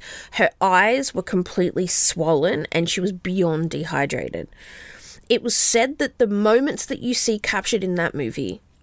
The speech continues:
are not acting. It is real, true fear. H-, and she was going through a real traumatic response to what she was going through at the time.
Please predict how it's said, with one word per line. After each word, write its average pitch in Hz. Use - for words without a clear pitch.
are 185
not 190
acting. 67
It 202
is 226
real, 170
true 151
fear. 117
H-, 226
and 185
she 226
was 220
going 180
through 156
a 165
real 170
traumatic 170
response 160
to -
what 180
she -
was 175
going 156
through -
at -
the -
time. 151